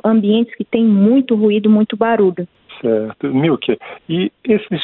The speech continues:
Speaker 2: barulhos que são percebidos com mais intensidade, eles são de frequências mais baixas, de intensidade mais baixa, que normalmente passariam pra gente, é, sem perceber, é isso?
Speaker 1: Isso. São sons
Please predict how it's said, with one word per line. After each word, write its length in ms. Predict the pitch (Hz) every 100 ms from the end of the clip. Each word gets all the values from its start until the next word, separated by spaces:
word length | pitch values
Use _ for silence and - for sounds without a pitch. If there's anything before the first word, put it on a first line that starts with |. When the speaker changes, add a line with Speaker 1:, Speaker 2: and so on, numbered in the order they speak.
| -
Speaker 2:
barulhos 600 | 139 120 120 117 104 98 - -
que 100 | 123 -
são 120 | 117
percebidos 580 | 107 110 - 101 107 -
com 100 | -
mais 280 | 107 110 107
intensidade, 840 | 107 - 107 - - 107 104 - - _
eles 180 | 127 117 - -
são 260 | 139 143
de 300 | 123 120 113 -
frequências 460 | - - - 117 110
mais 180 | 110 98 -
baixas, 460 | 107 135 123 -
de 80 | -
intensidade 560 | 101 123 - - 110 107
mais 160 | 104
baixa, 340 | 92 117 123 -
que 80 |
normalmente 480 | 120 107 110 107 113 -
passariam 540 | - - 104 113 143
pra 180 | - 107
gente, 500 | 98 117 120 - 98 _ -
é, 160 | 110 104 -
sem 140 | 131
perceber, 720 | 117 110 - 87 95 135 120
é 40 | 117
isso? 220 | 151 - - _ -
Speaker 1:
Isso. 240 | 247 233 - - -
São 200 | - 277 277 285
sons 400 | 277 339 339